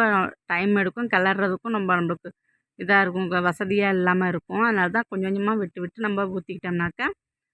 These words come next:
நம்மளுக்கு மிக்ஸ் பண்ணி விடுறதுக்கு ஈஸியா இருக்கும். நல்லா கொஞ்சம் கட்டி கட்டியா தான் ஆகும். நம்ம நல்லா கட்டி இல்லாம நல்லா மிக்ஸ் பண்ணி, ஆ, ம், மசிச்சு விடுங்க.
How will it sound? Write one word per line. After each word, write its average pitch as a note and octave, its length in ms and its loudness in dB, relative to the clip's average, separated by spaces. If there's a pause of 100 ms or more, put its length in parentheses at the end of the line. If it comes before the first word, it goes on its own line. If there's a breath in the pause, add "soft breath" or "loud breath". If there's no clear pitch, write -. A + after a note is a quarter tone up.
(160)
நம்மளுக்கு G#3+ 260 2
மிக்ஸ் - 220 0
பண்ணி A#3+ 200 -2
விடுறதுக்கு G3+ 460 0
ஈஸியா F#3+ 380 2
இருக்கும். F#3+ 400 0 (600)
நல்லா B3 220 2
கொஞ்சம் A3+ 320 0
கட்டி A3+ 260 -4
கட்டியா A#3 340 4
தான் B3 200 8
ஆகும். G#3 340 4
நம்ம A3+ 180 6
நல்லா G3 260 4
கட்டி G#3 240 -4
இல்லாம G#3 380 4
நல்லா G3+ 260 6
மிக்ஸ் - 280 -2
பண்ணி, G3+ 220 0
ஆ, F#3 100 6 (280)
ம், E3+ 220 -2 (180)
மசிச்சு F#3 380 -8
விடுங்க. F3+ 300 0